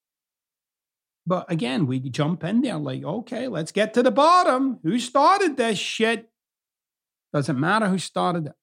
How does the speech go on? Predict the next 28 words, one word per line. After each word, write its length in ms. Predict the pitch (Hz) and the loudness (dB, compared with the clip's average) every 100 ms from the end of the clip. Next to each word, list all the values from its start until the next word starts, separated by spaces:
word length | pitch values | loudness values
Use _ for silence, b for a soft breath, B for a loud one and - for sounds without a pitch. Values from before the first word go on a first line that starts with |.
| - | 0
Where 200 | 165 165 | 4 4
are 120 | 170 | 4
we 140 | 180 | 2
now? 420 | 170 202 277 160 - _ _ _ _ _ _ _ _ _ _ | 0 -2 -2 -4 -8 _ _ _ _ _ _ _ _ _ _
So 220 | - 185 190 | -2 2 2
to 80 | |
be 280 | 160 220 240 | 2 2 2
powerful 540 | 240 208 208 196 - 175 | 2 2 4 2 0 2
in 140 | 160 | 2
life 360 | 147 151 143 - | 0 -4 -6 -8
requires 500 | 151 - 160 160 160 | -8 -4 -2 -2 0
you 100 | 151 | 0
to 160 | 147 - _ - | -2 -8 _ -2
get 200 | 180 175 | 2 4
off 260 | 170 156 | 2 2
of 80 | 151 | -4
that 200 | 143 139 | -4 -6
blame 300 | 143 139 147 | -8 -6 -6
train. 360 | - 170 160 123 _ _ | -8 -10 -10 -12 _ _
To 60 | 160 | -4
be 300 | 139 233 262 | 2 4 4
powerful 560 | - 214 208 185 - | 2 2 2 0 -2
in 100 | 165 | -4
life 300 | 160 160 156 | -2 -2 -2
is 100 | 156 | -4
to 100 | - | -6
catch 380 | 151 165 170 165 | -6 -2 -2 -2
yourself 420 | 170 151 151 135 | -6 -2 -4 -4